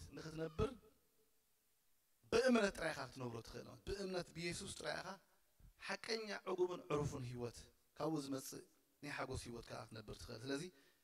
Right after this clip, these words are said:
ዕጉብ ህይወት እንታይ የምጽእ? ሕጉስ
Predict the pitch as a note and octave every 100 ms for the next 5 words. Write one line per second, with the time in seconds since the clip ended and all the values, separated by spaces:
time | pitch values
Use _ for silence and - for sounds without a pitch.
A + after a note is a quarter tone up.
0 | _ - A#3+ C4 G3+ D#3+ G3+ G3+ A3+ -
1 | - - - - _ _ _ _ _ -
2 | C3 F3+ F3+ F#3 - - - D#3+ C#3+ C#3+
3 | A#2+